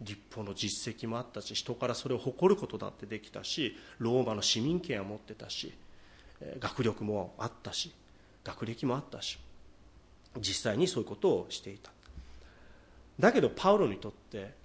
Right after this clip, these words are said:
そこには救いはなかったんですよ。救いはなかった。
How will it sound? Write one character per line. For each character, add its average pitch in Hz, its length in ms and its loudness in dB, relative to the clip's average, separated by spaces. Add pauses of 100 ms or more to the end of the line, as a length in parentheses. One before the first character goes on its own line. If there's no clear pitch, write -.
(240)
そ - 160 -4
こ 151 140 -2
に 180 80 2
は 120 100 0
救 - 300 -2
い 180 40 0
は 170 120 0
な 107 120 -2
か - 120 -6
っ 98 60 -6 (140)
た - 80 -16
ん - 40 -16 (960)
で 104 60 -18
す - 140 -16
よ。 - 80 -18 (3000)
救 - 240 -8
い - 20 -2
は 143 100 0
な 104 120 -2
か 107 100 -10
っ - 40 -12 (100)
た。 - 80 -20